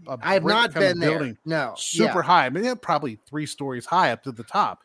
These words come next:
Speaker 1: And
Speaker 2: Wow.
Speaker 1: they're throwing this crap down on us.
Speaker 2: Wow.
Speaker 1: Popcorn. One kid got a whole thing of popcorn, and he looked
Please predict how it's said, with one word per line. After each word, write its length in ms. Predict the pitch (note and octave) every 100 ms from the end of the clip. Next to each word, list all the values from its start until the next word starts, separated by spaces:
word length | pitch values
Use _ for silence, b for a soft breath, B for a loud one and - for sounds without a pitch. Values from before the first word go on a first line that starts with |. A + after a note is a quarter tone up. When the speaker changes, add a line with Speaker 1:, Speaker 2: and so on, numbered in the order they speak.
| -
Speaker 1:
And 100 | D3+
Speaker 2:
Wow. 360 | D3+ F#3 F#3 A2
Speaker 1:
they're 80 | -
throwing 280 | E3+ F3
this 120 | D3+ -
crap 380 | - D3 A#2
down 240 | B2+ E3 F#3+
on 160 | B2
us. 100 | G#2+ D3
Speaker 2:
Wow. 140 | D3+ D3 B2+ A2+
Speaker 1:
Popcorn. 360 | D#3 D3+ D3+ C#3+ b b -
One 180 | E3+ F#3
kid 220 | F#3 C#3+
got 140 | C#3+
a 40 | A2
whole 200 | D3+ D3
thing 160 | D3
of 120 | A#2 -
popcorn, 500 | C#3+ D3+ - D#3 D3+
and 80 |
he 80 | D3+
looked 240 | F3+ F#3+